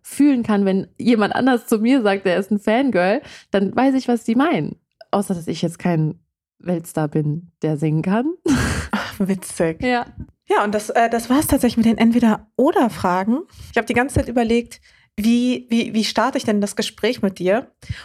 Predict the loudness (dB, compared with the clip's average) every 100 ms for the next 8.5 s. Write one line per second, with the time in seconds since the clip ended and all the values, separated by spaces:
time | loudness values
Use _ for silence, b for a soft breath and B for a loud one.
0 | B -2 0 2 0 0 0 2 0 -4
1 | -14 -18 _ _ -2 0 0 0 0 -2
2 | 0 2 4 0 0 -6 -2 0 0 -4
3 | -4 -2 2 0 0 0 2 4 2 0
4 | 0 -2 -2 -4 -2 -2 -2 -4 -6 -10
5 | -4 -2 0 0 2 2 2 2 2 2
6 | 0 -4 -8 -4 -2 0 0 -2 -2 -4
7 | -6 -6 -2 -2 0 -2 -2 -4 -6 -6
8 | -4 -4 -4 -4 -4